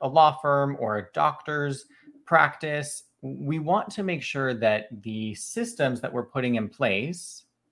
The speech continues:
are repeatable, predictable, and scalable. So what does that really break down? Okay, well, if you're running a lot of Facebook ads or Google ads or any type of leads,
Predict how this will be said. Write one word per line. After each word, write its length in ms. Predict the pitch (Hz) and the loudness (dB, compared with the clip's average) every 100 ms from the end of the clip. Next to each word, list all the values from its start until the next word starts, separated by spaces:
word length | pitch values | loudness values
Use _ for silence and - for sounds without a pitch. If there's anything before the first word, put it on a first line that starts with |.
| _ - | _ 0
are 140 | 135 | 2
repeatable, 920 | 131 135 - 170 170 170 170 170 165 - _ | 2 -2 -2 -2 0 2 4 4 2 -4 _
predictable, 520 | 139 131 131 120 120 | -4 -4 -4 -2 0
and 100 | 110 | 0
scalable. 640 | - 117 101 - - - - - _ - | -4 -2 -2 -2 -8 -10 -12 -20 _ -8
So 320 | - 147 143 - | 4 4 4 -2
what 340 | - 160 185 | -14 -2 2
does 140 | 220 208 | 4 6
that 160 | 170 | 4
really 160 | 165 151 | 4 2
break 260 | 120 113 | 2 2
down? 320 | 123 - - - - _ _ - | 4 0 0 -14 -20 _ _ -2
Okay, 480 | 180 139 117 - _ | 0 2 0 -2 _
well, 460 | 151 160 156 151 - | 4 8 10 8 4
if 140 | 151 175 | -2 0
you're 160 | 208 | 0
running 580 | 180 175 170 160 151 143 - | 2 2 2 -2 -4 -8 -6
a 60 | 131 | 0
lot 220 | 139 156 | 2 2
of 160 | 143 | 0
Facebook 420 | - 143 - 127 - | -4 -6 -4 -8 -2
ads 460 | 117 107 110 104 - | 0 0 -2 -4 -10
or 200 | 113 113 | -6 -6
Google 340 | 113 185 147 123 | 0 0 4 4
ads 240 | 113 113 | 4 2
or 80 | - | -4
any 180 | 208 202 | -2 -2
type 240 | 170 123 117 | -2 -4 -6
of 140 | 98 | -8
leads, 480 | 104 95 101 147 | -8 -6 -4 -6